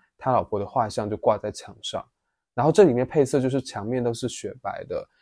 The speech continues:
然后它的地面通铺的是那种非常宽大的浅色的木头，他们并没有铺一个柚木那样的这种深色木头，所以就觉得整个空间非常的轻盈，但是它的家具又很有雕塑感，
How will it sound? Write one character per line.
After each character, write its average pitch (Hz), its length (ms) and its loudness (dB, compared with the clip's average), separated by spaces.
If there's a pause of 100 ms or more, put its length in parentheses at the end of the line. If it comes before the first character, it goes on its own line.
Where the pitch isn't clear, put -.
(160)
然 123 120 -2
后 143 120 4
它 151 120 -2
的 147 120 2
地 156 280 2
面 139 280 0
通 143 320 0
铺 139 240 0
的 127 100 0
是 127 140 -4
那 123 160 -2
种 107 160 -2
非 127 180 -4
常 117 200 -6
宽 131 380 -4
大 123 240 -2
的 - 240 -12 (360)
浅 95 340 -2
色 160 240 2
的 117 140 0
木 110 220 -8
头， - 200 -20 (140)
他 143 100 -4
们 131 140 0
并 151 180 4
没 110 60 0
有 110 100 0
铺 117 260 -4
一 113 120 -2
个 113 240 0
柚 139 180 2
木 117 240 -2
那 110 100 -6
样 107 160 -10
的 101 140 -12 (100)
这 110 120 -8
种 95 120 -12
深 120 220 -6
色 113 180 -6
木 110 200 -12
头， - 240 -20 (420)
所 160 100 4
以 175 60 8
就 196 60 8
觉 127 160 2
得 135 60 4
整 127 140 -2
个 113 80 -2
空 131 200 -2
间 139 80 -2
非 139 120 -2
常 127 140 -2
的 107 80 -2
轻 131 320 -4
盈， - 180 -8 (400)
但 190 140 6
是 175 80 4
它 175 100 2
的 165 80 6
家 151 220 4
具 156 140 2
又 143 80 6
很 110 120 -6
有 107 140 -6
雕 110 240 0
塑 120 260 -4
感， - 300 -12